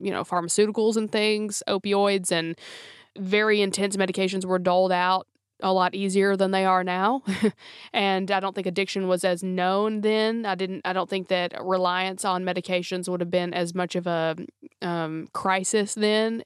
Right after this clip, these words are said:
or at least not known about, than it is now. I may be a little uneducated speaking on that, but from the episode that I did on J F K's health, which if you haven't listened to that, go back and listen to it. I did a full episode on, uh, on him. I definitely think that he had to have been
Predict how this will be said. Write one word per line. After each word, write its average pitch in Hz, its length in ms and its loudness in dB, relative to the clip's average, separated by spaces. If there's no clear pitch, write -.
or 185 140 4
at - 80 -4
least 185 200 -4
not 180 200 -2
known 185 220 -2
about, 196 360 0
than 190 220 0
it 180 100 -2
is 175 160 -4
now. 180 280 0
I 185 120 0
may 180 160 0
be 175 220 -2
a 170 100 0
little 170 200 -2
uneducated 160 520 -6
speaking 175 320 -2
on 160 140 -4
that, 160 200 -4
but 185 140 -6
from 180 280 -6
the 185 140 2
episode 185 340 -2
that 175 100 -2
I 170 120 0
did 175 540 0
on 190 160 0
J 185 120 0
F 175 140 0
K's 175 220 -2
health, 190 460 -2
which 180 160 -6
if 175 120 -6
you 180 120 -4
haven't 170 260 -4
listened 175 260 -8
to 165 60 -6
that, 180 160 -8
go 196 100 -4
back 175 160 -8
and 170 80 -8
listen 170 180 -8
to 190 80 -4
it. 190 60 -4
I 180 40 -6
did 170 140 -6
a 165 40 -6
full 190 240 0
episode 180 380 -2
on, 175 340 -4
uh, 175 180 0
on 180 200 2
him. 185 400 -2
I 233 60 2
definitely 226 260 4
think 214 200 2
that 180 100 -12
he 214 140 0
had 185 280 0
to 196 120 -6
have 185 160 -2
been 175 240 -2